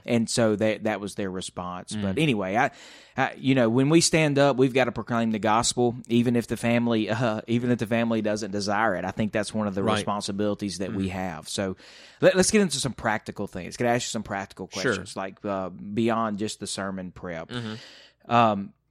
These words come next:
Speaker 1: how much are you with the family through this process?
Speaker 2: Mm-hmm.
Speaker 1: How little are you with the family through this process? Do
Speaker 2: Yeah.
Speaker 1: you,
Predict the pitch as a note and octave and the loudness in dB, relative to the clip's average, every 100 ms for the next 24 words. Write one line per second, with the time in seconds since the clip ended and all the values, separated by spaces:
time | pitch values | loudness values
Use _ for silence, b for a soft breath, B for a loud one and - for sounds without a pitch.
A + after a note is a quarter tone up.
0 | _ _ - C#3+ D3+ A2+ A2+ C#3+ - - | _ _ 0 4 6 6 4 4 2 -2
1 | - C#3 C3 C3+ D3+ F3+ D3+ C3 B2 B2 | 2 2 4 6 6 4 2 0 0 -2
2 | - B2 B2+ C#3 C#3 - C3 B2 A#2+ - | 0 0 0 -4 -8 0 0 0 -4 0
3 | B2 C3 - C3 C3+ G#2 G2+ G#2+ A#2 G#2 | 0 0 -2 -2 -2 -4 -4 -2 -2 0
4 | A2 C3 C3 B2+ B2 B2+ B2+ A#2+ B2+ B2 | 0 2 2 0 0 -2 -2 -4 -4 -4
5 | B2+ B2 B2 A#2+ A#2 - B2 A#2+ C3 B2+ | -4 -4 -4 -4 -6 -2 -2 -2 -4 -4
6 | B2 - G2+ G#2 A#2+ | -6 -6 0 4 4